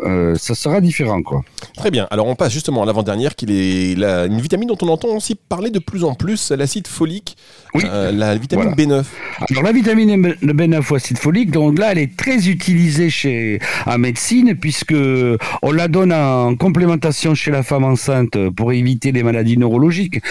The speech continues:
Speaker 1: Et vous voyez toujours ces vitamines B, on en revient toujours à, à les pathologies du système nerveux ou de la peau. C'est ce qui est, que, qui revient, euh, le point commun. Et donc là, pour éviter les malformations neurologiques du bébé,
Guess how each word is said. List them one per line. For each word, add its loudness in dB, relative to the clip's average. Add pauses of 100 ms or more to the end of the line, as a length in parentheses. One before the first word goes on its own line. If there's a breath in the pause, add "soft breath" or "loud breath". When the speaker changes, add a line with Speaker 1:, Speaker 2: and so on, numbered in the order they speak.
(220 loud breath)
Speaker 1:
Et 0
vous 4
voyez 2
toujours 2
ces -2
vitamines 2
B, 2
on 2
en 2
revient 2
toujours 2 (420 loud breath)
à, 0
à 0
les 2
pathologies 2
du 2
système 0
nerveux 2
ou 2
de 0
la 0
peau. 0 (420 loud breath)
C'est -4
ce -6
qui -2
est, 2
que, -2
qui -2
revient, 2
euh, 0
le 2
point 0
commun. 0 (280 loud breath)
Et 0
donc 0
là, 2
pour 0
éviter 0
les 2
malformations 0
neurologiques 0
du 0
bébé, 0